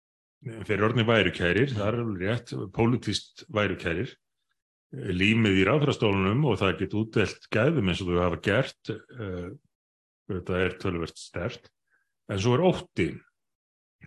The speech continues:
Ótti er líka orðinn stór þáttur í þessu. Sérstaklega finnst mér Sjálfstæðisflokkurinn lifa í ótta. Ótta við það að þá verði bara til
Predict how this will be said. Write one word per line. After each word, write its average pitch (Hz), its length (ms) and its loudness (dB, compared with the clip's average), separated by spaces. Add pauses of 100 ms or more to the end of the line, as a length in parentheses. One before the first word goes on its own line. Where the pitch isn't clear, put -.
Ótti 117 400 -2
er 95 80 4
líka 92 240 0
orðinn 87 160 0
stór 92 160 0
þáttur 82 320 -4
í 76 80 -4
þessu. 73 160 -10 (680)
Sérstaklega 95 600 -2
finnst - 240 -6
mér 92 160 -4 (220)
Sjálfstæðisflokkurinn 87 1000 -2
lifa 104 320 2
í 92 100 0
ótta. - 440 -6 (960)
Ótta 107 340 0
við 95 140 0
það 95 240 0
að 87 60 -6
þá 98 100 -2
verði 90 260 -2
bara 87 220 -4
til 90 240 -2